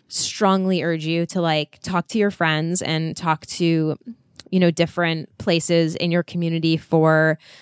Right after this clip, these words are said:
like, who provide services to women who are, to people who are leaving dangerous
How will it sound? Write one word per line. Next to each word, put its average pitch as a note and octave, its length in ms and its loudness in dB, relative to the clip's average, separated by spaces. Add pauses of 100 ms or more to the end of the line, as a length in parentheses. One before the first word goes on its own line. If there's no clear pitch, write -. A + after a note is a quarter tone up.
like, F3 160 0
who G3 80 0
provide E3 380 0
services D#3+ 580 -2
to E3 160 -2
women D#3 260 -2
who D#3 140 0
are, D#3 320 2 (720)
to G#3 100 0
people G3 340 2
who F3 120 4
are E3+ 140 4
leaving E3 580 -2 (560)
dangerous E3+ 640 0